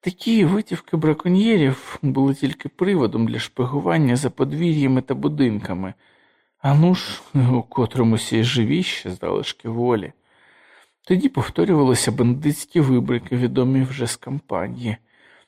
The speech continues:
Їхніх мешканців серед ночі забирали. Додому ніхто не повертався, а те, що люди пошепки розповідали нам про їхню долю, нагадувало облуплені ящерки, які ми знаходили біля скель,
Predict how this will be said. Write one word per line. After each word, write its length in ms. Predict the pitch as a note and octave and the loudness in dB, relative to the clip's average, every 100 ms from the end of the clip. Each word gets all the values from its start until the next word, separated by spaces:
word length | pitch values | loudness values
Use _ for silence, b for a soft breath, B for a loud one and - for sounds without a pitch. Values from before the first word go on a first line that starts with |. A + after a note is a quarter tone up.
| _ | _
Їхніх 500 | - G#3 C#3+ C3+ C3 | 2 2 2 -2 -2
мешканців 680 | C3+ C3 C#3+ - E3 - D#3+ | 0 2 0 -2 -4 -2 -4
серед 320 | - D3+ C3+ | 0 2 4
ночі 340 | B2 G#2 - A2+ | 2 0 0 -2
забирали. 680 | A2+ G#2 A#2+ G#2+ F2+ - - _ _ _ _ _ B B B B - | -2 0 0 0 -4 -10 -14 _ _ _ _ _ B B B B 0
Додому 320 | F3 B3 C#4+ | 4 6 6
ніхто 300 | E3 - F#3+ | 4 2 2
не 100 | G3+ | 2
повертався, 880 | G3 F#3+ F#3+ - A2 G#2 - G#2+ A#2 - | 2 2 0 0 0 0 -2 -4 -6 -8
а 60 | - | -10
те, 340 | - E3 C#3+ - | 0 2 2 0
що 260 | - - | -4 -2
люди 240 | - B2+ C3 | 0 0 -2
пошепки 760 | - C3+ B2+ - G2+ - A#2 b b b b | -4 -4 -2 -4 -6 -6 -6 b b b b
розповідали 800 | D3 C#3 - C#3 C3+ C3 C3 B2 | 2 2 0 0 2 2 2 4
нам 160 | B2 A2+ | 2 0
про 180 | - C3 | -2 -2
їхню 380 | A#2 - - | -2 -2 -2
долю, 420 | B2 C3+ C3 D#3+ F#3 b b b b b | 0 2 2 0 -4 b b b b b
нагадувало 920 | E3 E3+ F#3+ A3+ G#3+ E3 E3 E3 E3 - | 0 2 2 0 2 2 2 0 -2 -2
облуплені 720 | D3 D3 B2+ C3 C#3 C3+ C3 | -2 0 0 0 -2 0 2
ящерки, 760 | B2 - - C#3 - - G#2+ - b b b _ - | 0 -2 -4 -4 -4 -6 -6 -6 b b b _ -2
які 320 | C3+ A2+ - | -2 0 -2
ми 160 | B2 B2+ | 0 0
знаходили 640 | C#3 C3 - A#2 B2+ A#2 | -2 -6 -4 -8 -6 -6
біля 240 | A2+ A2+ A#2+ | -4 -6 -6
скель, 460 | - - G#2 F#2+ | -8 -10 -8 -8